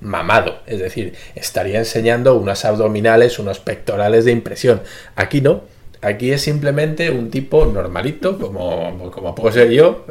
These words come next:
eh, vamos, que no, no ha levantado una pesa en su puta vida,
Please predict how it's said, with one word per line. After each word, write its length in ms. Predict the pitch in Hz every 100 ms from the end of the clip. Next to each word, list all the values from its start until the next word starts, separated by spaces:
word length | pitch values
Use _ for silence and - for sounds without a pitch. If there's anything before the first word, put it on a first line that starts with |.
| -
eh, 140 | 107 101
vamos, 340 | 101 120 110
que 80 | 101
no, 140 | 113 -
no 100 | 117
ha 60 | 117
levantado 400 | 117 120 120 127
una 180 | 127 117
pesa 380 | 147 120 95 - -
en 120 | 110
su 200 | - 101
puta 240 | 113 110 139
vida, 420 | 165 196 233